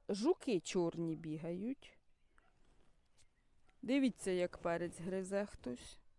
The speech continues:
Оце воно тут усе покусане. І в тому році так само було.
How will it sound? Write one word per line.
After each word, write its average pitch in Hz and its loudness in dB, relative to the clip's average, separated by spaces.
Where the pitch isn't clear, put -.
Оце 285 8
воно 262 8
тут 262 2
усе 202 4
покусане. 202 -2
І - 4
в 226 -2
тому 269 8
році 214 6
так 269 8
само 180 0
було. 208 0